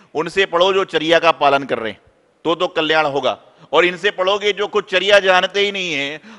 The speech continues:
पहचानते ही नहीं है, उनसे क्या होगा? लिफाफे वाले से पढ़ोगे तो लिफाफे इकट्ठा करना सीखोगे, और चर्यावान से सीखोगे, महावृत्ति वृत्ति से सीखोगे, तो व्रत धारण करने की भाव जीवन में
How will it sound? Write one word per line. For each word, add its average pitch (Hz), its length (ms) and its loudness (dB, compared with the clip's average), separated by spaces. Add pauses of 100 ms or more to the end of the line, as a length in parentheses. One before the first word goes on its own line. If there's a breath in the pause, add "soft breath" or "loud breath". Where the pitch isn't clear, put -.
पहचानते 190 560 2
ही 208 100 -2
नहीं 196 220 -8
है, 160 280 -6 (100)
उनसे 190 280 -4
क्या 220 140 4
होगा? 185 460 2 (240 soft breath)
लिफाफे 175 480 2
वाले 208 280 4
से 196 120 -2
पढ़ोगे 202 400 -2
तो 214 80 -2
लिफाफे 196 340 0
इकट्ठा 202 300 0
करना 196 240 0
सीखोगे, 185 640 -2 (640)
और 196 500 6 (180)
चर्यावान 170 640 6
से 180 160 -4
सीखोगे, 151 600 -4 (220 loud breath)
महावृत्ति 160 520 4
वृत्ति 160 280 -6
से 160 120 -10
सीखोगे, 147 520 0
तो - 320 -8
व्रत 147 220 0
धारण 131 320 -2
करने 123 340 -10
की 123 140 -16
भाव 113 380 -2
जीवन 107 320 -14
में 165 140 -8